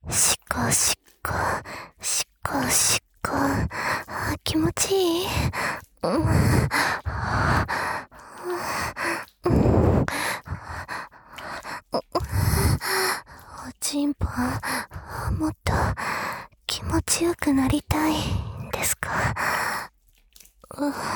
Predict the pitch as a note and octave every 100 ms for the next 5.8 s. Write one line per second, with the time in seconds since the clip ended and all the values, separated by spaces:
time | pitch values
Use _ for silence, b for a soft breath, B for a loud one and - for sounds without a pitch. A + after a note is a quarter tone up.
0 | B B B B B - - - D4 -
1 | C#4 - D#4 E4 D#4+ E4+ - C4+ - B
2 | B B B B _ _ _ - A3 G#3
3 | - A#3 A#3 - - B B B B B
4 | B _ _ _ - _ _ _ _ _
5 | - - - - - - -